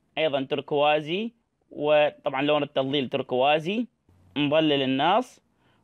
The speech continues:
وبولد ولون أبيض. طبعا اكتمل عندنا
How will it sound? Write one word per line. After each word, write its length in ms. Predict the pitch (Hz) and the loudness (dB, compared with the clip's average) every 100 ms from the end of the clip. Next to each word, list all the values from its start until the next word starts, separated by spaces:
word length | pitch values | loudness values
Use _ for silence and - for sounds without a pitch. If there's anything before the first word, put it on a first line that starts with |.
| _ | _
وبولد 1080 | 151 160 160 160 139 151 165 165 170 156 - - | 0 4 4 2 0 2 6 6 4 0 -12 -10
ولون 1120 | 135 151 151 151 147 147 143 143 143 151 170 _ _ - | 0 2 4 4 2 0 0 2 0 -4 -10 _ _ -2
أبيض. 280 | 175 123 90 _ _ _ _ _ _ _ _ _ _ _ _ _ _ _ _ _ _ - - - | 0 0 -2 _ _ _ _ _ _ _ _ _ _ _ _ _ _ _ _ _ _ -20 -10 0
طبعا 220 | 196 202 | 2 2
اكتمل 360 | - 233 196 | 0 0 2
عندنا 480 | 147 147 156 175 214 | 2 -2 0 0 0